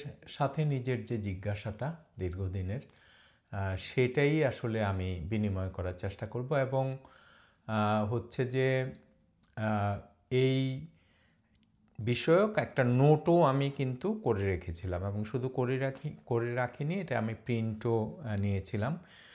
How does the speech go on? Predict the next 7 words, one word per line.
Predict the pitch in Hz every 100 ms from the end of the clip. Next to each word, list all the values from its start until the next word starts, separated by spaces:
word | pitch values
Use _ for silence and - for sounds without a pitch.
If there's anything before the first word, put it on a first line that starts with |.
| -
সুতরাং, | - - 113 131 131 135 135 -
এবং | 127 139
সেটা | 135 127 135
আমি | 131
মুখস্থ | 123 117 - 123 -
করিনি। | 139 113 107 104 185 - -
সুতরাং | - 104 110 107 107